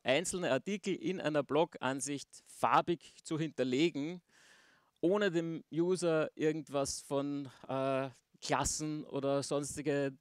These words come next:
Dinge erklären zu müssen, der keine Ahnung hat von, von H T M L und C S S und Angst hat vor, äh, eckigen Klammern und, äh, finde ich sehr, sehr einfach, ihm zu sagen, okay, wähl einfach hier Special eins oder Special zwei aus.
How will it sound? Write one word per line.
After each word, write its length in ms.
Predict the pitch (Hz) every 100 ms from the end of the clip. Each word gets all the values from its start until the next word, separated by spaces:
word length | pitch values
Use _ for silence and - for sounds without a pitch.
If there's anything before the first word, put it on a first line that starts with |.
| _ -
Dinge 360 | 156 156 147
erklären 480 | - 147 151 139 143
zu 160 | - 156
müssen, 360 | 143 147 165
der 160 | 147 143
keine 360 | - 135 170 117
Ahnung 320 | 135 143 135
hat 180 | 135 -
von, 340 | 135 135 139
von 200 | 131 135
H 100 | 135
T 120 | 123
M 120 | 139
L 180 | 131 139
und 120 | 143
C 120 | - 135
S 180 | 139
S 220 | 120 139 -
und 120 | 131
Angst 280 | 117 143 -
hat 120 | 147
vor, 380 | - 135 135 135 - - - - -
äh, 360 | - 131 131 135 123 - _
eckigen 320 | 135 151 139
Klammern 480 | 135 131 135 139 139
und, 500 | - 135 131 - -
äh, 440 | - 135 135 143 135 135 _ _ _ _ _ _
finde 240 | - 175 180
ich 180 | 170 - -
sehr, 320 | - - 156
sehr 320 | 165 165 165 151
einfach, 380 | 131 165 - 147
ihm 100 | 156
zu 80 | 147
sagen, 300 | 147 143 139
okay, 260 | 151 180 120
wähl 180 | 151
einfach 300 | 175 147 147
hier 220 | 151 170 170
Special 340 | - 147 -
eins 300 | - 135 160
oder 160 | 139 139
Special 340 | - 127 -
zwei 320 | - 127 156
aus. 320 | 147 147 -